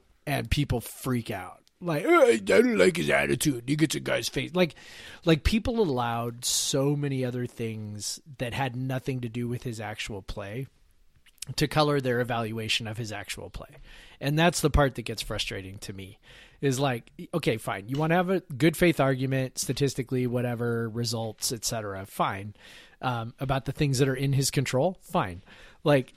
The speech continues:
y-, you wanna talk about, you know, his body language and how he, you know, got in a defender's face that one time. And, like, it just,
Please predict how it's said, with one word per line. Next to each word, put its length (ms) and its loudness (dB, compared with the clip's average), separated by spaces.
y-, 260 -2
you 160 2
wanna 140 6
talk 240 4
about, 480 2
you 180 0
know, 80 0
his 220 0
body 320 -2
language 640 -4
and 640 -8
how 220 0
he, 420 -2
you 140 -2
know, 80 0
got 260 -2
in 120 -4
a 40 -4
defender's 580 -4
face 300 -4
that 180 -4
one 220 -6
time. 560 -6
And, 80 -4
like, 160 -2
it 60 0
just, 400 -4